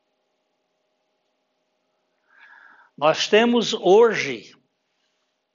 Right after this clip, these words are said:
na região de Damasco, na região de, de,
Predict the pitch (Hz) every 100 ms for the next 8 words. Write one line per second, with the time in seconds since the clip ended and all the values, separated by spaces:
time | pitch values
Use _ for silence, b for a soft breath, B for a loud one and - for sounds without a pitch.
0 | _ _ 139 123 180 165 170 208 240 208
1 | 185 185 170 185 208 - - - - -
2 | 123 147 139 123 170 202 202 160 - _
3 | _ _ - 147 147 135 117 113 _ _
4 | _ _ _ _ _ _ _ _ _ _
5 | _ _ - - - 139 123 127 117 113
6 | 107